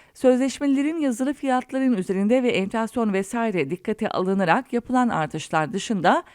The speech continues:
keyfi fiyat veremez. Müşavir firma fiyatları karşılaştırır, gerekli düzeltmeleri yapar.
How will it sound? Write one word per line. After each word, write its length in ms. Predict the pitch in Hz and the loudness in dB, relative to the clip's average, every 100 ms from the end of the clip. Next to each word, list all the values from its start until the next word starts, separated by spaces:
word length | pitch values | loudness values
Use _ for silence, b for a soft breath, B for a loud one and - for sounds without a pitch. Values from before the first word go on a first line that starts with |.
| b - | b -6
keyfi 440 | 294 294 - 349 | -2 -2 -4 -8
fiyat 440 | - 262 269 - | -4 -2 -2 0
veremez. 600 | 214 185 151 135 - - _ b b b | 0 0 -2 -4 -8 -20 _ b b b
Müşavir 480 | 208 - 240 214 220 | -2 0 2 2 0
firma 440 | 180 175 156 233 | -4 -6 0 -2
fiyatları 480 | 311 262 233 - 233 | 0 0 0 0 -2
karşılaştırır, 920 | - 185 165 - 147 147 - 139 285 339 b b - | 0 -2 -2 -2 -4 -4 -4 0 0 -2 b b -4
gerekli 440 | 254 277 - 311 | -2 -2 -2 -4
düzeltmeleri 720 | 233 220 254 247 240 240 240 | -4 0 0 2 2 2 2
yapar. 480 | 185 - - - | 0 -2 -6 -8